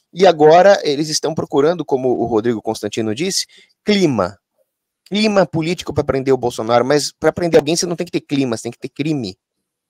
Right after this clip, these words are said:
Isso eles não vão achar. Eles estão procurando clima.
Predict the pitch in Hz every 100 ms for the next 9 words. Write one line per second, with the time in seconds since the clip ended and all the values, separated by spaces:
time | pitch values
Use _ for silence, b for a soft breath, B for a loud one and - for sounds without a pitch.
0 | _ - - 151 165 170 147 123 - -
1 | _ _ _ _ _ _ _ _ - 95
2 | - 123 131 - 135 156 - 147 147 95
3 | 95